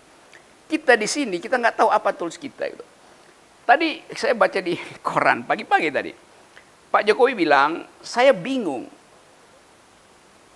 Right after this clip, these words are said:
Bikin pelabuhan tapi nggak dibikinin jalan itu. Bikin, eh, waduk tapi nggak ada irigasi itu." Jadi bayangkan, Presiden bingung sendiri kebijakan yang dia putuskan itu kan.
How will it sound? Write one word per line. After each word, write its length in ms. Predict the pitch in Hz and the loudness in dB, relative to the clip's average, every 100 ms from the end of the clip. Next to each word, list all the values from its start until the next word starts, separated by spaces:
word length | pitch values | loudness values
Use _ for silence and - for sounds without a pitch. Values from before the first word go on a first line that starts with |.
| - | -20
Bikin 880 | 113 214 233 - 214 196 175 - - - - - | -10 -10 -10 -10 -10 -8 -12 -14 -16 -16 -18 -8
pelabuhan 560 | - 170 160 160 - 262 | 0 2 2 0 2 0
tapi 400 | 262 180 208 - - - | 0 -4 -4 -12 -14 -18
nggak 200 | - 160 135 | -4 -4 -4
dibikinin 400 | 135 139 190 220 | -10 -10 -10 0
jalan 400 | 254 233 160 117 | 2 4 2 0
itu. 120 | 85 - - - _ - - - - - _ - | -10 -14 -20 -20 _ -20 -20 -20 -20 -20 _ -14
Bikin, 720 | 147 247 - 240 214 202 180 165 - - - | -8 -8 -6 -6 -6 -10 -6 -8 -6 -10 -4
eh, 80 | - | -2
waduk 480 | 156 226 208 269 - | 4 4 4 -4 -10
tapi 240 | - 190 208 | -2 -2 4
nggak 160 | 185 | 2
ada 80 | 185 | 2
irigasi 480 | 180 180 214 202 147 | -2 2 2 2 -4
itu." 160 | - - - - | -10 -16 -20 -10
Jadi 160 | 285 311 | -2 4
bayangkan, 400 | 262 302 220 208 | 6 6 0 -2
Presiden 480 | 269 262 311 277 | -2 -2 0 -2
bingung 320 | 185 254 247 233 | 0 0 -2 -2
sendiri 400 | 220 330 269 240 | -4 -2 -2 -4
kebijakan 480 | 247 247 180 240 | -8 -2 -2 -2
yang 160 | 262 208 | -6 -4
dia 80 | 185 | -6
putuskan 480 | 190 339 - - 185 | -4 -6 -2 2 2
itu 160 | 151 | 2
kan. 160 | 175 | 0